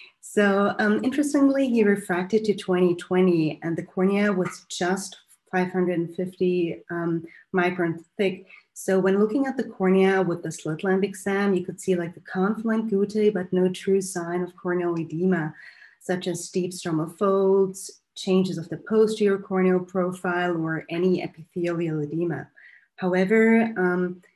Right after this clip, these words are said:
when looking with the slit lamp, um, you could see, like, this little fibrotic changes just before Descemet membrane. I don't know if you've ever seen that before, but it looks like, um, an area, like a little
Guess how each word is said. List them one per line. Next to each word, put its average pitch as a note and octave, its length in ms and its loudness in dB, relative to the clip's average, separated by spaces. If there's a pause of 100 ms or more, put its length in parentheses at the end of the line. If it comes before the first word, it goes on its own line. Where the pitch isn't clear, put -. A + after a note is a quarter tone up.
(320)
when F3 340 2
looking A3 320 2
with F#3+ 140 -2
the E3+ 80 -8
slit F3 340 -4
lamp, G3+ 380 0 (280)
um, G3+ 260 2
you F#3+ 120 0
could G3 180 -4
see, G#3 220 2
like, F#3+ 320 2
this F#3 240 -2
little F#3+ 300 0
fibrotic G3+ 920 -2
changes F3 540 -4
just G#3+ 440 -4
before G3 380 -2
Descemet F#3 600 -4
membrane. E3 640 -2 (280)
I F#3+ 80 0
don't G3 120 2
know F#3 140 4
if F#3 120 0
you've D#3+ 140 -8
ever F3 260 -6
seen F#3 340 0
that A#3 200 0
before, A3 500 0 (220)
but G3+ 140 0
it G3 80 4
looks G#3 360 2
like, G3+ 460 2
um, F3 400 -2
an F3 200 -2
area, F#3+ 540 4
like E3 160 -4
a D#3 60 -6
little E3 240 -8